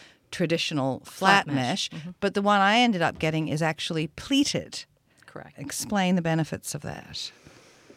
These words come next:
Speaker 2: Um, <clears throat> the pleated mesh allows us to span that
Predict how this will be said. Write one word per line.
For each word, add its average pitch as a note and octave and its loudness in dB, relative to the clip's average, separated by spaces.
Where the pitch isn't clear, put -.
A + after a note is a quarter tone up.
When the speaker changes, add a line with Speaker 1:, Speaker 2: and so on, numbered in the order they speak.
Speaker 2:
Um, A#3+ 2
<clears throat> D4 -2
the A#3 -4
pleated E4+ 0
mesh F#3+ -2
allows D#3+ -2
us D3 -6
to D3 -10
span C#3+ -4
that C3 -6